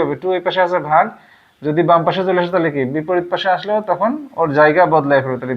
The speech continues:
ভাগ থেকে হয়ে যাবে গুণ, তাহলে থাকবে আমাদের কত? টু by x। টু by x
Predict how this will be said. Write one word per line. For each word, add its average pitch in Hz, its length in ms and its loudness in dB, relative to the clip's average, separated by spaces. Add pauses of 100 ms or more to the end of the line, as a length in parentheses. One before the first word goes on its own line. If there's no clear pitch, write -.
ভাগ 147 100 0 (100)
থেকে 180 180 -6
হয়ে 180 140 2
যাবে 180 140 -4 (120)
গুণ, 156 180 2 (440)
তাহলে 147 280 -16
থাকবে 160 280 0
আমাদের 175 260 0
কত? 175 120 0 (180)
টু 180 100 4 (120)
by 180 140 6 (200)
x। - 20 -14 (340)
টু 156 140 -12
by 180 80 2 (120)
x - 20 -8